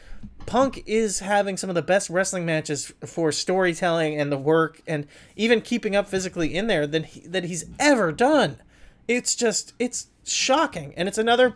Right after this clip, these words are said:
big, big piece of what's gonna make A E W, like you said, for real. What's gonna make a,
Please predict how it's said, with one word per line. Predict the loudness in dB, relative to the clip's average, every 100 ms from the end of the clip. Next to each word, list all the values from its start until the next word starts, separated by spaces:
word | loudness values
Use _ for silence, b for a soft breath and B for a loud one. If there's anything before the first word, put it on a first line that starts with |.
| 0
big, | 2 2 0 -4 0
big | 2 2 -4
piece | -4 -2 -2
of | -2 -4 b b b 2
what's | 2 6
gonna | 4
make | 4 2 2
A | 0
E | 0
W, | 0 0 0 0 0 -4 -12 -4
like | -2 -2
you | 0
said, | 0 0
for | 0 -2
real. | 2 0 0
What's | -2 -4 -4
gonna | -2
make | -2 0
a, | 0